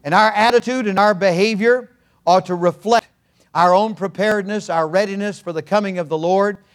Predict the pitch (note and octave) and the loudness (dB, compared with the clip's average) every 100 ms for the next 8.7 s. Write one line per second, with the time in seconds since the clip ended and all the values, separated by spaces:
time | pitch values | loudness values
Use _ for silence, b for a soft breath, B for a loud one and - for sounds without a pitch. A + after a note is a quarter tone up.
0 | _ - D#3 A3+ A3 F#3+ - G#3+ A#3 - | _ -8 2 4 4 2 -2 -6 -6 -10
1 | - F3+ - D#3 D3+ A2 _ _ _ _ | -8 -8 -8 -6 -6 -6 _ _ _ _
2 | _ _ C#3 C#3+ D#3 G#3+ A#3+ G#3 F3+ C#3+ | _ _ -8 -2 2 4 4 0 -4 -6
3 | B2+ G#2 _ - - G#3+ G#3+ G3+ G3 - | -8 -14 _ -16 0 2 4 4 0 2
4 | G#3+ G3+ E3 - - - _ _ _ E3+ | 2 2 -4 -8 -20 -20 _ _ _ 2
5 | G3+ - - C3+ G3 G#3+ F#3+ G#3+ G3 C#3 | 2 0 -8 0 2 2 0 2 2 -2
6 | _ _ _ _ _ E3+ E3+ G#3+ A3 A3+ | _ _ _ _ _ -2 2 4 4 2
7 | A#3+ E3+ F3+ B3 F3 C3 A2+ - - F3+ | 0 -6 -6 -4 -4 -8 -12 -14 -8 0
8 | G3 A3 F3+ F#3+ D#3 F3+ C3+ | 0 0 -4 -2 -2 -2 -4